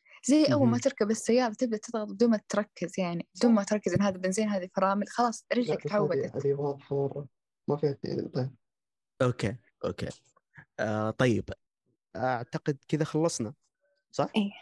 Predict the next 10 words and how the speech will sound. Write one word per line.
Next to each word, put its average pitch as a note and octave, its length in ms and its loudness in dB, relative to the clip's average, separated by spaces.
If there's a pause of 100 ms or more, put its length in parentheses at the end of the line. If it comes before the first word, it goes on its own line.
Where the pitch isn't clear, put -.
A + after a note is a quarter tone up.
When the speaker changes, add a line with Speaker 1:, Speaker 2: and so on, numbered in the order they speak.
(640)
Speaker 2:
أيوه. D#3 180 -4
شكرًا A#2+ 560 0
أسيل A2+ 440 0
على G2 220 -2
استضافتك. G2 640 -4 (400)
عندك A2 440 -2
أي A2+ 180 0
إضافة؟ G2+ 420 -4 (1120)
Speaker 4:
لا، G3+ 280 0 (220)
شكرًا. G#3+ 520 -2